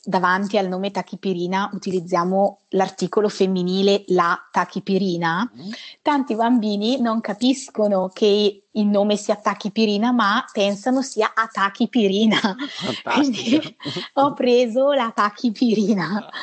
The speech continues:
Speaker 2: Ah, ah,
Speaker 1: Eh, quindi, ed è un errore che, che sento spesso anche nei, nei miei studenti delle scuole medie, questo atachipirina, come,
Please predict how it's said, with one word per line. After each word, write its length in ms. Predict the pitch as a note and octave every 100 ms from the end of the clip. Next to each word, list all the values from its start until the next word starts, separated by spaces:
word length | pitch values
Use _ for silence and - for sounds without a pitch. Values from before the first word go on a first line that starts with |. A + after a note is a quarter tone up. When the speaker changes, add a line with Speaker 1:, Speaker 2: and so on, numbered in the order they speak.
| -
Speaker 2:
Ah, 140 | - -
ah, 100 | B3+
Speaker 1:
Eh, 240 | A#3 B3 A3 B3+ - - - _ _
quindi, 340 | - A#3+ A#3 C4
ed 280 | C4+ C4+ C4
è 120 | C4
un 180 | D4 D#4+
errore 520 | C#4+ A3 A#3 B3+ D#4
che, 340 | - E4 A#3+
che 100 | A#3+
sento 380 | A#3+ A3+ A3+ C4
spesso 540 | B3+ - G3+ G3+ - C#4
anche 320 | - G#3+ B3+
nei, 400 | A3+ G3 G3 G3
nei 160 | G3+ G#3
miei 160 | G3+
studenti 600 | G#3 - G#3 F#3+ F#3+ G3
delle 200 | G#3 G3+
scuole 400 | G#3+ - - F#3+ G#3
medie, 440 | F#3+ F3+ F#3 G3+
questo 300 | G3+ F#3+ -
atachipirina, 960 | G3 F#3+ - G#3 G#3 G3+ F#3+ F3+ F3+ F#3+ - - - - -
come, 760 | - A3+ A3 G3 F#3+ F#3 F#3